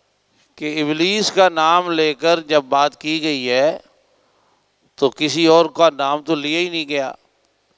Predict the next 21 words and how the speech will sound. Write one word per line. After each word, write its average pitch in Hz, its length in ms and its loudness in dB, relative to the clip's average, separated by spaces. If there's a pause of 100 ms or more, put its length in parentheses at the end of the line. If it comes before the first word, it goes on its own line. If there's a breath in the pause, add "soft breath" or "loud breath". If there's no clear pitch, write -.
(380)
जो 139 200 4
लोग 151 280 2
परेशान 143 580 0
हुए 147 240 2
हैं 147 320 -4 (120)
उसकी 143 320 -6
वजह 139 260 2
वही 143 280 4
जानते 135 460 -2
हैं 139 80 -4
कि 131 120 -8
वो 127 200 0
क्यों 127 260 -8
परेशान - 520 -8
हैं। - 120 -20 (2000)
याद 160 400 2
रहे 170 340 0
रसूलुल्लाह 160 880 4
सल्लल्लाहु 147 320 -2
अलैहि 156 240 2
वसल्लम 165 160 -6